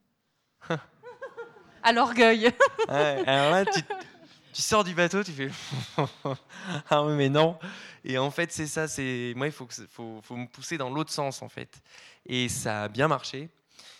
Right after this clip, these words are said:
Speaker 1: Euh, après, souvent, il faut se remonter le moral tout seul. Et se remonter le moral tout seul, ça veut dire, bah, trouver les raisons pourquoi on est là. Parce que si ça va pas, c'est, ok, la météo, euh, ou le bateau,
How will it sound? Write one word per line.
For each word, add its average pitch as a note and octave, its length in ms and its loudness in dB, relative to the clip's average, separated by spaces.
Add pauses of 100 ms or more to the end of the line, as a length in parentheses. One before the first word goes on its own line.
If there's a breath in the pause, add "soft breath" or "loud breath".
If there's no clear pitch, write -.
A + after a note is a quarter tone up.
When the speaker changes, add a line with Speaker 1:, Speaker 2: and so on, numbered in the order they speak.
(140)
Speaker 1:
Euh, G#2+ 440 -10
après, C#3+ 340 -2
souvent, D#3 640 0
il A#2+ 80 -2
faut B2 160 -2
se - 80 -6
remonter A#2 320 -6
le A#2+ 40 -8
moral A2+ 260 -4
tout - 100 -18
seul. D3 340 -2 (380 loud breath)
Et A#2 80 -12
se - 80 -8
remonter A2+ 260 -8
le A#2 60 -6
moral A2 240 -2
tout B2 100 -12
seul, D#3+ 240 -2
ça C3 160 -4
veut A#2 160 -4
dire, B2+ 240 -4
bah, A2+ 200 -4
trouver - 420 -10
les A2+ 140 -6
raisons C#3+ 280 -2
pourquoi A#2+ 280 -10
on A#2 100 -6
est A2+ 60 -6
là. A2 120 -6 (140)
Parce A#2 160 -8
que A#2 80 -10
si C3 160 -8
ça C#3+ 160 0
va A#2+ 100 2
pas, C3+ 300 0
c'est, A2 260 -10 (560)
ok, G#2+ 140 -16
la A#2+ 160 -6
météo, C#3 440 -8 (400 loud breath)
euh, G#2+ 640 -10
ou A#2+ 120 -12
le A#2+ 60 -10
bateau, C#3+ 460 -2